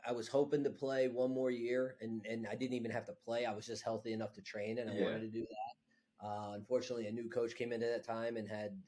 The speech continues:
Speaker 1: a different opinion. So, um, you know, when that happened, it was, you know, it was a little disappointing because I, I, I would have liked to, you know, in essence, gone out on
Speaker 2: Right.
Speaker 1: my own,
Speaker 2: Sure.
Speaker 1: you know, on my own accord. But,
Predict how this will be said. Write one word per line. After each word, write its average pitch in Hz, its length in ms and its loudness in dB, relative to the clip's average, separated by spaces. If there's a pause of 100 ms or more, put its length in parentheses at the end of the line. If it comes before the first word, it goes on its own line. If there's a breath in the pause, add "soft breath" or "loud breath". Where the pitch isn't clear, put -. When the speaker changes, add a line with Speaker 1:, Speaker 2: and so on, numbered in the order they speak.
Speaker 1:
a 101 80 -4
different 107 400 -6
opinion. 120 480 -2
So, 117 460 0 (580)
um, 110 840 0 (500)
you 120 200 -4
know, 104 220 -2
when 113 220 0
that 117 180 -2
happened, 120 340 0
it 117 60 0
was, 110 320 -4
you 131 220 -2
know, 117 60 0
it - 20 -2
was 117 100 -4
a 151 40 0
little 143 160 4
disappointing 127 480 0
because 127 300 0
I, 107 140 -2 (140)
I, 107 120 -4 (240)
I 104 40 -4 (420)
would 127 160 2
have 107 160 0
liked 110 360 -2
to, 110 260 -4 (280)
you 113 140 -8
know, 104 60 -4
in 113 60 -6
essence, 110 300 -4
gone 113 220 -2
out 110 280 -4 (200)
on 104 100 -2
Speaker 2:
Right. 107 260 2
Speaker 1:
my - 20 -
own, 120 360 -4
Speaker 2:
Sure. - 200 -4
Speaker 1:
you 107 60 0
know, 101 120 -4
on 104 100 -4
my 104 120 -4
own 110 200 -4
accord. 120 440 -2
But, 120 260 2